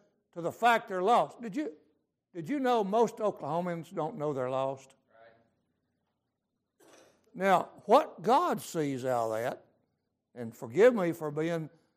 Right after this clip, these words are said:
pretty rude about this, but what God sees in that is that most people's going to hell happy. "Well, Mister Pollard, you want me to be happy, don't you?"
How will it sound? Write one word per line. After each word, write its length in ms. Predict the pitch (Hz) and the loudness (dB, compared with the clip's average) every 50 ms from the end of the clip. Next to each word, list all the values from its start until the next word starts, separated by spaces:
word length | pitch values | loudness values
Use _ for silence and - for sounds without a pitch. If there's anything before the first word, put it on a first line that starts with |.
| _ _ _ _ _ | _ _ _ _ _
pretty 220 | 170 185 202 196 | 0 2 2 4
rude 420 | 185 196 214 254 302 311 294 269 233 | 2 4 6 6 6 6 6 4 4
about 400 | 202 185 175 165 139 131 - - | 4 4 2 2 0 -2 -4 -10
this, 320 | 151 135 120 113 117 - - _ _ _ _ _ _ _ _ _ _ _ _ _ _ _ _ _ _ _ _ _ _ _ _ - | -10 -10 -10 -10 -14 -16 -20 _ _ _ _ _ _ _ _ _ _ _ _ _ _ _ _ _ _ _ _ _ _ _ _ -14
but 140 | - - | -12 -4
what 280 | 135 156 185 - - 233 | 0 2 2 2 0 -2
God 400 | 160 175 214 262 - - 294 - | 2 4 4 6 4 2 0 -2
sees 520 | - - - 170 156 151 151 147 143 117 | -10 -6 -4 -2 0 0 -2 -2 -4 -4
in 520 | 143 139 147 - - - 135 139 135 135 131 | -4 -6 -6 -6 -10 -6 -4 -4 -2 -2 -2
that 300 | 131 135 135 - - - _ _ _ _ _ | -2 -2 -2 -4 -6 -12 _ _ _ _ _
is 180 | 139 139 117 135 | -8 -6 -4 -4
that 180 | 156 - - | -6 -6 -6
most 360 | 135 147 190 240 233 - - | 0 2 2 2 2 -2 -4
people's 360 | - 220 254 - - 185 131 123 | -4 -4 -4 -4 -8 -14 -10 -4
going 240 | 165 185 208 202 | -2 -2 -2 -2
to 80 | 185 135 | -2 0
hell 280 | 156 185 196 190 165 131 | 2 4 4 4 4 2
happy. 440 | 151 214 285 - - - - - _ _ _ _ _ _ _ _ _ _ _ _ _ _ _ _ _ _ _ _ _ _ _ _ _ _ _ _ _ _ _ _ _ _ _ | 2 0 0 -2 -8 -16 -20 -20 _ _ _ _ _ _ _ _ _ _ _ _ _ _ _ _ _ _ _ _ _ _ _ _ _ _ _ _ _ _ _ _ _ _ _
"Well, 120 | 220 226 | -10 0
Mister 260 | 285 330 320 - - | 2 2 2 2 -4
Pollard, 360 | - 285 320 359 403 339 240 202 | -2 4 4 6 6 4 6 6
you 120 | 359 381 | 4 4
want 140 | 381 320 285 | 4 4 4
me 100 | 285 294 | 4 4
to 80 | 285 | 6
be 160 | 254 262 254 214 | 6 4 6 6
happy, 380 | 185 294 359 403 - 285 247 | 4 2 0 0 -2 -4 -4
don't 260 | 226 240 247 233 240 | 0 0 0 0 0
you?" 100 | 311 330 | -4 -12